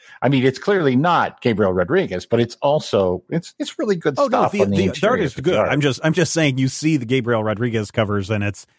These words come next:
Speaker 2: you know, it's the
Speaker 1: Sure.
Speaker 2: Rocketeer flying amongst the planes. And then Rocketeer, I think, makes one appearance in this as a, in a flashback
Speaker 1: As,
Speaker 2: from the previous
Speaker 1: in a flashback,
Speaker 2: issue.
Speaker 1: no less.
Speaker 2: Yeah.
Speaker 1: Yeah.
Speaker 2: And so, uh, yeah, you're getting, you're getting a sports comic.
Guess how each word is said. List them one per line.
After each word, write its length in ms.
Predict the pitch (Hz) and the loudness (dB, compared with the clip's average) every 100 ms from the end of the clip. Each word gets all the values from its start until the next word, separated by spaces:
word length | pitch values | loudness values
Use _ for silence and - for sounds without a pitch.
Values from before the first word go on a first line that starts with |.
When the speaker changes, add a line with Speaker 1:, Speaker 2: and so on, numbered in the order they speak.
| _ | _
Speaker 2:
you 100 | 123 | -2
know, 160 | 107 92 | -2 0
it's 180 | 143 135 | -2 0
the 120 | 170 | 0
Speaker 1:
Sure. 100 | 151 | 2
Speaker 2:
Rocketeer 500 | 147 147 - 139 113 | 0 0 0 0 0
flying 440 | - 123 123 120 110 | 0 0 0 0 -2
amongst 480 | 101 117 127 - - | -4 -2 -2 -4 -8
the 80 | |
planes. 640 | 98 - 135 107 92 95 - - - - | -8 -2 0 -2 -6 -12 -16 -16 -8 -2
And 140 | 127 | 0
then 420 | 123 117 110 110 - _ _ _ 92 | 0 0 -2 -4 -8 _ _ _ -8
Rocketeer, 640 | 123 117 92 135 123 113 | -8 -6 -2 0 2 0
I 80 | - | -4
think, 180 | 107 113 | -4 -2
makes 220 | 110 98 | -2 -4
one 260 | 110 101 143 | -6 -2 -2
appearance 460 | 160 160 185 202 - | 0 -2 -2 -2 -2
in 180 | 175 185 | 0 2
this 200 | 190 139 | 0 -2
as 120 | 113 | -4
a, 60 | - | -2
in 100 | 123 | -2
a 60 | 104 | -2
flashback 500 | 110 127 - 143 160 | -2 -4 0 -2 0
Speaker 1:
As, 80 | 127 | 0
Speaker 2:
from 80 | 113 | 0
the 80 | 98 | -2
previous 380 | 131 131 131 | 0 0 2
Speaker 1:
in 60 | 135 | 0
a 40 | |
flashback, 360 | 135 143 156 90 | 0 0 0 0
Speaker 2:
issue. 40 | - | -2
Speaker 1:
no 140 | 90 | -2
less. 380 | 87 80 - - | -2 -4 -6 -2
Speaker 2:
Yeah. 300 | 156 92 87 | 0 0 -4
Speaker 1:
Yeah. 20 | 269 | -4
Speaker 2:
And 260 | 143 139 139 | 0 2 0
so, 380 | 151 135 127 127 | 2 2 2 0
uh, 240 | 117 123 | -2 -2
yeah, 140 | 123 104 | -2 -4
you're 160 | 120 | -2
getting, 240 | 185 226 196 | -2 -2 -2
you're 120 | 202 | -2
getting 180 | 196 151 | 0 -2
a 40 | |
sports 280 | 131 120 95 | -2 -4 -6
comic. 280 | - 80 67 | -10 -20 -20